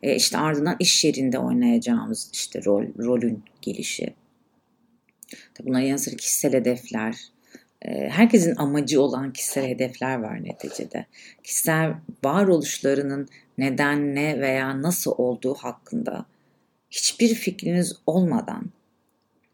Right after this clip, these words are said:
kişisel hedeflere sahip olarak güzel kıyafetlere, şık bir arabaya, rahat bir eve, çekici bir ortağa ve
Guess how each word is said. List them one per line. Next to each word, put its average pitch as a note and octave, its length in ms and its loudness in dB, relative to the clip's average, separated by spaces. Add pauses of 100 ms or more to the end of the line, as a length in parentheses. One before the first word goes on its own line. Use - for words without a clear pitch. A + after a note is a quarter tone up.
(1400)
kişisel - 320 6
hedeflere D3 460 6
sahip - 440 -6
olarak - 500 -4 (800)
güzel E3 300 4
kıyafetlere, D3 680 0
şık - 320 -6
bir D3 80 2
arabaya, C3+ 500 0
rahat A2 340 -6
bir C3+ 100 0
eve, C#3 400 -2 (100)
çekici - 480 -8
bir C#4+ 100 6
ortağa A2+ 640 2
ve F#2+ 260 -4